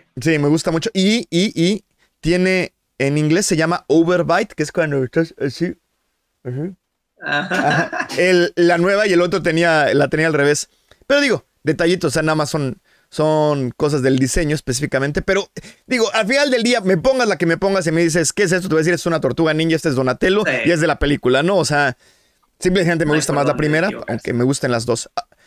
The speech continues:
Speaker 1: eh, aquí está Rafael. Eh, eh, los
Speaker 2: Ajá.
Speaker 1: size,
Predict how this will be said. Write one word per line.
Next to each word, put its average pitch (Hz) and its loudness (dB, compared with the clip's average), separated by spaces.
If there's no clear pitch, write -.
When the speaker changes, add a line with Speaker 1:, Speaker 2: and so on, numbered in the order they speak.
Speaker 1:
eh, 170 2
aquí 156 0
está 170 0
Rafael. 233 0
Eh, 165 0
eh, 190 0
los 190 0
Speaker 2:
Ajá. 247 2
Speaker 1:
size, 285 -2